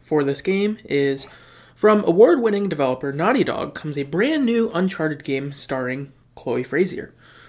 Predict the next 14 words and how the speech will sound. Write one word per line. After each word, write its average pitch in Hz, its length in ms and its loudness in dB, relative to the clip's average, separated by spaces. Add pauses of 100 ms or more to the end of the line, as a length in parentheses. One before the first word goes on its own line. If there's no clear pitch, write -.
(260)
In 160 200 -4
order 277 340 2
to 214 160 -6
recover 196 480 0
an 143 380 -6
ancient 202 380 -4
artifact 135 580 -6 (340)
and - 80 -14
keep 190 180 0
it 190 60 6
out 175 120 8
of 156 40 -2
the 147 80 0
hands 156 460 -2